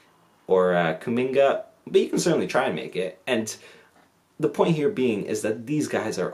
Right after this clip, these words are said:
all just insanely good talents, and the Raptors are now in position to land one of them, and it is truly an exciting thought.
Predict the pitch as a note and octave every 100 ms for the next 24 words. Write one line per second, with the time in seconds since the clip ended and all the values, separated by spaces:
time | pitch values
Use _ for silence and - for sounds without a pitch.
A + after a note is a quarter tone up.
0 | - G#2 F#2+ E2+ E2 - - F#2 F2 -
1 | - - E3+ D#3+ D3+ D3 B2+ - D3 D3
2 | - B2+ A#2 B2+ D3+ C3+ A#2 G#2+ A2+ -
3 | G2+ F2+ A2 G#2+ A#2+ E2+ D#2 D2+ - D3
4 | - D2+ - G2+ F#2+ F2 E2 - - -
5 | - - A#2 G2 F2+ F#2 - C#2 - -
6 | F2+ -